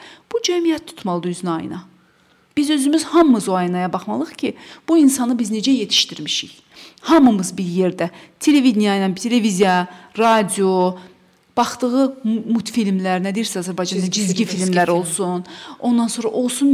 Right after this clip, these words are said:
Speaker 1: məktəb, olsun bağça, olsun ata, olsun ana, olsun əmi,
Speaker 2: Gözünü
Speaker 1: olsun
Speaker 2: açıb
Speaker 1: dayı.
Speaker 2: onu görüb.
Speaker 1: Bu uşaq nə eşidib böyüyüb ki, bu zorakılığa meyillidir? Axı zorakılıq insan təkcə qarşı tərəfin həyatını zəhərləmir. Zorakılığa meyilli adamın özünün də həyatı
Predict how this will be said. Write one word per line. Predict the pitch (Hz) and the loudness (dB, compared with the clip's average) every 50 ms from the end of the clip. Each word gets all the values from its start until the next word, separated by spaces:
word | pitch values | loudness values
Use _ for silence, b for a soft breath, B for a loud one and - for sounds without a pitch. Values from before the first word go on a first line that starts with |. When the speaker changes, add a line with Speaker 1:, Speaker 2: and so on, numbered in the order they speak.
| 240 | 6
Speaker 1:
məktəb, | 233 208 - - - - 175 180 - - | 4 2 -2 -8 -8 -10 -10 -10 -10 -8
olsun | - 220 233 214 - - 262 254 247 | -6 -4 -4 -4 -4 -2 0 0 2
bağça, | 240 220 220 - - - - 185 - - | 2 0 -2 -4 -6 -8 -6 -6 -6 -4
olsun | - 214 220 214 - - 269 262 - | -2 -2 -2 -2 0 0 0 2 2
ata, | - 202 - - 190 160 - | -2 -4 -4 -4 -6 -6 -4
olsun | - - 220 220 220 - 269 285 269 - | -2 0 0 0 0 -2 -2 -4 -2 0
ana, | - 214 190 180 156 - | 0 0 2 0 0 0
olsun | - 185 220 214 - 269 269 269 - | 0 0 0 0 0 0 -2 0 0
əmi, | 220 208 196 185 175 | 0 0 0 0 -2
Speaker 2:
Gözünü | - 247 226 226 | 0 0 0 0
Speaker 1:
olsun | 220 220 247 269 | -2 0 4 4
Speaker 2:
açıb | 262 233 | 4 6
Speaker 1:
dayı. | 226 202 190 190 185 185 | 4 4 4 4 2 0
Speaker 2:
onu | 185 185 | 0 -2
görüb. | - 190 165 160 165 160 B B B B B B B _ _ - - - - | -4 -6 -6 -6 -8 -12 B B B B B B B _ _ -20 -20 -4 2
Speaker 1:
Bu | 339 370 370 | 4 4 4
uşaq | 349 - - 349 311 - | 4 4 2 2 2 4
nə | 262 262 254 269 262 269 - | 6 6 6 6 4 4 2
eşidib | 339 - - - 254 185 196 202 208 - | 4 4 4 2 2 0 -2 -4 -6 -4
böyüyüb | 208 208 208 196 190 202 190 - | -2 -2 0 0 0 -2 -2 -4
ki, | 226 185 | -6 -6
bu | 208 196 | -6 -4
zorakılığa | - 196 185 190 180 - 202 180 170 180 185 | -2 -2 -2 -2 -4 -6 -6 -4 -4 -4 -2
meyillidir? | 185 180 175 175 170 165 170 156 - - - - _ _ _ _ B B B B B B B _ | -2 -2 -2 -2 -4 -4 -6 -6 -8 -10 -16 -20 _ _ _ _ B B B B B B B _
Axı | - - - 311 | -2 0 2 0
zorakılıq | 254 - 269 269 269 262 262 - 277 302 294 - | 2 4 4 4 4 2 0 -2 -4 -4 -4 0
insan | - 254 208 - 254 220 | 0 0 0 0 -4 -4
təkcə | 185 - 254 254 | -4 -4 -4 -2
qarşı | 240 214 208 - - - | -2 -2 -2 -2 -4 -4
tərəfin | - 220 202 190 196 214 | -4 -6 -6 -6 -6 -6
həyatını | 214 196 185 185 - 208 185 175 | -4 -4 -4 -4 -4 -4 -4 -4
zəhərləmir. | 196 190 190 175 170 175 175 180 202 202 185 - B B B B B B | -4 -4 -4 -4 -4 -4 -4 -4 -4 -4 -6 -8 B B B B B B
Zorakılığa | - 240 240 240 240 - 254 240 247 262 277 | 0 2 2 2 2 0 -2 -2 0 4 4
meyilli | 262 233 226 220 214 208 214 | 4 4 4 2 2 2 2
adamın | 214 190 208 202 208 208 - | 2 0 0 -2 -2 -4 -4
özünün | - 208 202 180 196 214 214 214 | -4 -6 -4 -4 -2 -2 -2 -2
də | 233 226 | -2 -4
həyatı | 214 185 156 180 - | -4 -6 -6 -8 -8